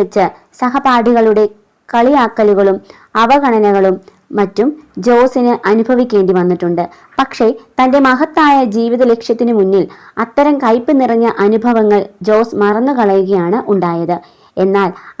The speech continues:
അനാഥാലയത്തിലെ ഫാദർ ഫ്രാൻസിസിൻ്റെയും ഫാദർ ജോസിൻ്റെയും പെരുമാറ്റം ജോസിന് ഏറെ ആശ്വാസകരമായിരുന്നു. തൻ്റെ മഹത്തായ ലക്ഷ്യത്തിലേക്ക് എത്തിച്ചേരാനുള്ള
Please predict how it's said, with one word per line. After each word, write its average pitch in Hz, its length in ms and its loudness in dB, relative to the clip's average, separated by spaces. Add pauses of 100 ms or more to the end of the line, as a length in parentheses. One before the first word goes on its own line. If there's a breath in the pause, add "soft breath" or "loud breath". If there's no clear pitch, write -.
അനാഥാലയത്തിലെ 220 920 2 (500 soft breath)
ഫാദർ 226 420 0 (1000)
ഫ്രാൻസിസിൻ്റെയും 233 840 0 (300)
ഫാദർ 233 380 0 (160)
ജോസിൻ്റെയും 254 640 0
പെരുമാറ്റം 185 520 0 (360 loud breath)
ജോസിന് 247 440 2 (220)
ഏറെ 233 240 0 (180)
ആശ്വാസകരമായിരുന്നു. 185 1080 -2 (400 loud breath)
തൻ്റെ 285 320 2
മഹത്തായ 285 440 0 (140)
ലക്ഷ്യത്തിലേക്ക് 240 720 0 (160)
എത്തിച്ചേരാനുള്ള 220 760 -2